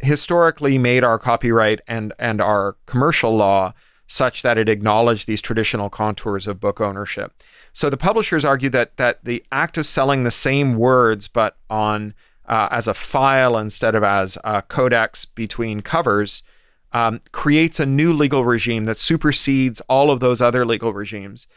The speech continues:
and that libraries, therefore, have to take whatever license terms are being offered to them, which in the case of ebooks for libraries is that the books cost significantly more, sometimes as much as ten or fifteen times more,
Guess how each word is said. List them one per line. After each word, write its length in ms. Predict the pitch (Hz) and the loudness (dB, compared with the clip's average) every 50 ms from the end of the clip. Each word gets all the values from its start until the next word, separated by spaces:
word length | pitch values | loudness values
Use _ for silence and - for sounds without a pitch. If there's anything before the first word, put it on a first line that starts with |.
| _ _ _ _ _ - | _ _ _ _ _ -4
and 120 | - 127 | -2 0
that 160 | 131 135 131 127 | 0 0 0 2
libraries, 520 | 127 135 156 175 160 160 156 143 127 - | 2 2 2 2 2 2 2 2 0 2
therefore, 760 | - 131 135 135 - - 123 120 117 110 110 110 107 - _ _ _ - | 2 2 2 2 0 0 2 4 4 4 4 2 0 -4 _ _ _ -8
have 180 | - 139 135 - | -4 -4 -4 -2
to 100 | - 135 | -4 -4
take 240 | - 160 151 - | -2 -2 -2 0
whatever 280 | 156 135 139 131 139 123 | 0 0 2 2 2 2
license 400 | 113 120 127 123 - 131 - - | 2 2 0 0 -2 -4 -6 -4
terms 260 | - 127 120 117 107 | -4 -4 -4 -2 -2
are 60 | 113 | -4
being 220 | 104 113 110 104 - - | -4 -4 -6 -8 -4 0
offered 440 | 117 127 135 127 - 110 104 98 - | 2 2 4 4 2 2 0 -2 -4
to 100 | - 92 | -10 -8
them, 320 | 104 95 87 90 92 104 - _ _ _ _ _ - | -8 -8 -8 -8 -12 -18 -20 _ _ _ _ _ -10
which 280 | - 120 127 127 - - | -4 0 0 0 0 0
in 140 | 127 127 123 | -2 0 -2
the 80 | 123 | -2
case 340 | - - 139 135 135 - - | -2 0 0 0 0 0 0
of 220 | 131 123 117 110 110 | 2 2 2 0 0
ebooks 380 | - 139 135 127 131 117 - | 0 -2 0 2 0 -2 -2
for 140 | - - 127 | -2 -2 0
libraries 520 | 117 113 110 104 117 113 110 110 107 - | 2 2 2 2 0 -2 -2 -2 -4 -6
is 180 | - - 113 101 | -8 -10 -8 -4
that 140 | 123 113 - | -4 -4 -4
the 80 | 117 | -4
books 240 | 113 113 110 - - | -4 -4 -4 -4 -4
cost 320 | - - 127 120 113 - - | -6 -2 -2 -2 -2 -2 -4
significantly 640 | 127 113 107 123 131 - 135 135 135 - 127 120 | -6 -4 -2 -2 -2 -2 -2 -4 -4 -4 -4 -4
more, 200 | 110 107 110 117 | -2 -2 -2 -2
sometimes 400 | 117 - 143 135 127 127 120 110 | -2 -2 -4 -4 -4 -4 -4 -4
as 120 | 113 113 113 | -6 -6 -4
much 200 | 117 113 - 110 | -4 -6 -6 -8
as 80 | 104 | -12
ten 220 | - - 120 120 120 | -10 -8 -6 -4 -4
or 80 | 120 | -4
fifteen 420 | 113 - 123 113 - 120 110 107 110 | -6 -6 -8 -8 -6 -6 -8 -8 -8
times 360 | - 110 107 107 101 101 107 | -8 -8 -8 -8 -8 -10 -10
more, 320 | 107 104 107 - - - | -10 -10 -10 -10 -12 -16